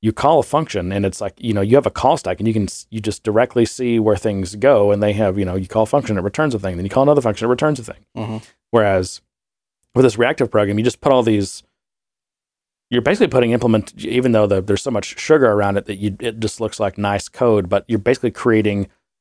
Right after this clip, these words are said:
Speaker 1: like, all these, like, callback handlers and stuff.
Speaker 2: Mm-hmm.
Speaker 1: And you, you just get this, like,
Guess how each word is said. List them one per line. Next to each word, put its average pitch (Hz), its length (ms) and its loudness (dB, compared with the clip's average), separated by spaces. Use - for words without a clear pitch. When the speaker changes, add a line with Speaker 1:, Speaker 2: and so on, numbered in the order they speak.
Speaker 1:
like, 110 100 0
all 110 100 2
these, 98 260 0
like, 95 140 -6
callback 123 420 0
handlers 120 500 -4
and 82 100 -16
stuff. - 360 -12
Speaker 2:
Mm-hmm. 104 260 -10
Speaker 1:
And 101 400 -4
you, 113 360 4
you 120 140 -2
just 113 220 -6
get 120 140 -2
this, 101 220 -2
like, 92 240 -6